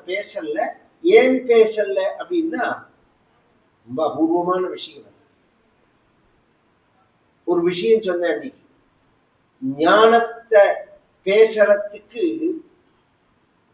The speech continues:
முதல்ல சாதன சதுஷ்டயம் சித்திச்சிருக்கணும்.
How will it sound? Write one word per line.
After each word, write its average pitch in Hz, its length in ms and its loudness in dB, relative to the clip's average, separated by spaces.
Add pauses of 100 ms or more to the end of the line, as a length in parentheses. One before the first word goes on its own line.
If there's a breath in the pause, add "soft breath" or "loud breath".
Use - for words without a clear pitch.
(720)
முதல்ல 220 440 4 (100)
சாதன 233 540 4
சதுஷ்டயம் 220 880 -2
சித்திச்சிருக்கணும். 185 880 -18